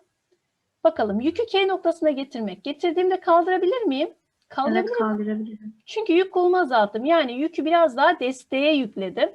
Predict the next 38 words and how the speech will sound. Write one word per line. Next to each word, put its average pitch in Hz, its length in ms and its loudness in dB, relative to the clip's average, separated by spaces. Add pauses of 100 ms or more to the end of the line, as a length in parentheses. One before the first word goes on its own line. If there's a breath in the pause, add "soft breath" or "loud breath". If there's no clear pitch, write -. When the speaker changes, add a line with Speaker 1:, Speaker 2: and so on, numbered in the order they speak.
(500)
Speaker 1:
Evet. 254 400 -2 (1000)
Desteği 349 380 2
L 349 120 6
noktasına 302 460 -2
getirmek. 226 460 -4
Desteği 233 360 0
Speaker 2:
Hayır. 302 180 4
Speaker 1:
L 320 40 2
noktasına 311 400 -2
getirmek 320 520 -2
de 208 160 -8
hiç - 280 -8
kaldıramam. 202 640 -6
Şimdi 262 300 -6
kaldıramadıysam 311 720 0
o 247 60 -8
zaman 254 180 -8
hiç 262 220 -10
kaldıramam. 214 500 -2
Çünkü 339 280 -6
kuvvet 277 300 -2
kolunu 220 260 -4
azaltıyorum 190 640 -8
o - 40 -12
zaman. - 280 -16 (640)
Üç 440 240 -4
kaldıracağım. 226 520 -2
M 320 160 2
noktasına 285 480 -6
kuvvet 233 280 -12
uygulamak. - 380 -10 (140)
M 240 200 -2
noktasından 269 680 -2
da 214 100 -4
kuvvet 226 260 -4
kolunu 214 240 -2
azaltmış 196 520 -6
oluyorum. 202 360 -12